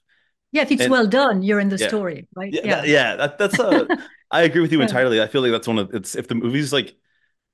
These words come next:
Speaker 2: it's like cinematography. If it's, if the cinematography is really, really good, you don't notice the camera work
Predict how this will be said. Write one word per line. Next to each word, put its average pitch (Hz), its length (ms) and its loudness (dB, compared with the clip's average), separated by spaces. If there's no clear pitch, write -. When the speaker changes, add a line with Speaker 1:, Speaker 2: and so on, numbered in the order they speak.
Speaker 2:
it's 139 120 -2
like 156 100 2
cinematography. 101 760 -2
If 80 80 -12
it's, - 260 -12
if 127 100 -8
the 110 80 -6
cinematography 120 500 -2
is 95 120 -4
really, 101 200 0
really 95 160 -2
good, 107 320 -2
you 120 100 0
don't 139 300 -2
notice 104 380 2
the 90 80 -8
camera 101 360 -6
work - 380 -16